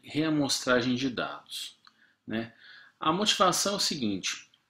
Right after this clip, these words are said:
em alguns casos, a função discreta é conhecida apenas nas faces de uma malha, né? Então, eu conheço apenas a função f de x na, em algumas células C J de uma malha M.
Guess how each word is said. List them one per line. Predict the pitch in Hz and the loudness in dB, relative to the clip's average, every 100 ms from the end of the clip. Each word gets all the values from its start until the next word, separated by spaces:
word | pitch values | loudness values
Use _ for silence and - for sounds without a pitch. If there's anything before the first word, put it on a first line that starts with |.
| _ _ - | _ _ -6
em | 165 | -2
alguns | 165 165 220 - | 0 0 0 0
casos, | - 139 151 135 | 2 2 2 0
a | 120 | -2
função | - 127 - 139 | -2 0 0 0
discreta | 123 - - 123 143 - | 0 -2 0 2 2 0
é | |
conhecida | - 131 123 - 139 | -2 0 0 0 0
apenas | - - - 147 175 175 160 | -2 -4 2 4 4 0 -2
nas | 165 - - | -2 0 2
faces | 123 120 - - 135 - - - _ - | 4 4 2 -2 -2 -2 -6 -14 _ -14
de | 110 | -2
uma | 131 123 | 2 2
malha, | 107 - - - _ _ _ _ _ - | 0 -2 -8 -18 _ _ _ _ _ -16
né? | 90 95 | -12 -12
Então, | 95 98 101 - - - - _ _ _ _ _ _ - | -8 -8 -8 -12 -20 -20 -20 _ _ _ _ _ _ -6
eu | |
conheço | 110 120 120 127 139 | -2 2 2 4 2
apenas | - 139 151 147 | 2 2 2 2
a | 147 | 0
função | 143 123 120 | -2 -2 -2
f | 113 - | -2 -6
de | 120 | -4
x | 127 - 160 208 208 - | -2 0 -2 -4 -6 -8
na, | 175 196 - | -10 -10 -6
em | - | 0
algumas | 175 175 190 170 | 2 2 0 2
células | - 151 147 151 | 6 8 8 6
C | - 175 160 | 4 6 6
J | 135 131 139 156 | 6 4 4 0
de | 147 | 0
uma | 165 147 | 2 2
malha | 131 147 143 | 4 6 6
M. | 120 98 90 | 4 0 -4